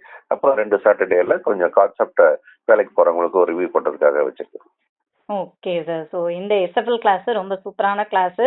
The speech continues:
Speaker 2: நீங்க வந்து பங்குச்சந்தையில முழு நேரமா வரீங்க அப்படின்னா தாராளமா இந்த கிளாஸை நீங்க எடுத்துக்கலாம். So, இந்த கிளாஸ்ல நீங்க ஜாயின் பண்ணோம் அப்படின்னு நினைச்சீங்கன்னா ஸ்கிரீன்ல இருக்க நம்பருக்கு உங்களோட ஊரு, பேரு, கிளாஸ் டீடைல் வேணும் அப்படின்ட்டு WhatsApp பண்ணுங்க. இல்லைன்னா இமிடியேட்டா கால் பண்ணி கூட நீங்க டீடைல்ஸ் கேட்டுக்கலாம்.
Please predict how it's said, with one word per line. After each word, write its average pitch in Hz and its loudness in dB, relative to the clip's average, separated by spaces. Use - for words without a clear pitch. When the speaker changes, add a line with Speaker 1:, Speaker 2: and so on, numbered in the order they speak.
Speaker 2:
நீங்க 190 -6
வந்து 240 6
பங்குச்சந்தையில 233 0
முழு 220 -6
நேரமா 220 -4
வரீங்க 214 0
அப்படின்னா 208 -2
தாராளமா 214 2
இந்த 202 -10
கிளாஸை 190 -8
நீங்க 208 -6
எடுத்துக்கலாம். 196 0
So, 240 2
இந்த 254 2
கிளாஸ்ல 262 6
நீங்க 233 -4
ஜாயின் 214 0
பண்ணோம் 208 -2
அப்படின்னு 208 -8
நினைச்சீங்கன்னா 190 -12
ஸ்கிரீன்ல 208 -8
இருக்க 190 -4
நம்பருக்கு 185 -6
உங்களோட 190 -4
ஊரு, 220 -2
பேரு, 214 -2
கிளாஸ் 196 0
டீடைல் 196 -6
வேணும் 196 -6
அப்படின்ட்டு 196 -4
WhatsApp 190 2
பண்ணுங்க. 185 -2
இல்லைன்னா 285 6
இமிடியேட்டா 277 4
கால் 233 6
பண்ணி 220 -4
கூட 202 -2
நீங்க 285 -4
டீடைல்ஸ் 190 -8
கேட்டுக்கலாம். 190 -4